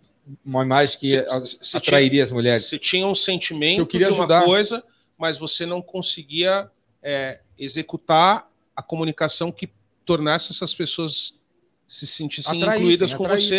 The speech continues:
Speaker 1: é,
Speaker 2: né?
Speaker 1: é. E por mais que
Speaker 2: Afastava, né, a comunicação.
Speaker 1: a-, afastava, aí, pô, por-, aí, meu, bizarro, eu, eu quero atrair as pessoas e fico inventando um jeito de não atrair, eu mesmo,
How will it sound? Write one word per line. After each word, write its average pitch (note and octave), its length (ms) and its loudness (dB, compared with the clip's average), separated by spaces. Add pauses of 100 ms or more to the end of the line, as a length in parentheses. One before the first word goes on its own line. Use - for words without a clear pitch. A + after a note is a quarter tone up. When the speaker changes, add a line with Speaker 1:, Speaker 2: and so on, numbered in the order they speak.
Speaker 1:
é, F3+ 40 -2
Speaker 2:
né? D#3+ 560 -4
Speaker 1:
é. - 40 -20
E A#2 40 -18
por E3 160 -8
mais E3+ 160 -6
que - 80 -10
Speaker 2:
Afastava, F3 560 -2
né, D3 120 -4
a C#3 60 -6
comunicação. C3+ 640 -10
Speaker 1:
a-, D3 60 -8
afastava, E3+ 580 2
aí, C#3 220 0
pô, C#3 240 -10
por-, D#3 160 -18 (160)
aí, D#3 200 -10
meu, D#3 160 -10
bizarro, D3+ 520 -6
eu, C#3 180 -4
eu C#3+ 80 -4
quero F3 220 -6
atrair F#3 180 -10
as F3 100 -12
pessoas C#3 520 -6
e B2 100 -6
fico D3 180 -20
inventando D3 560 -8 (600)
um C3+ 120 -14
jeito D3 240 -6
de A#2+ 560 -4
não B2+ 220 -8
atrair, C3+ 600 -4
eu F3 160 -4
mesmo, D#3+ 340 -6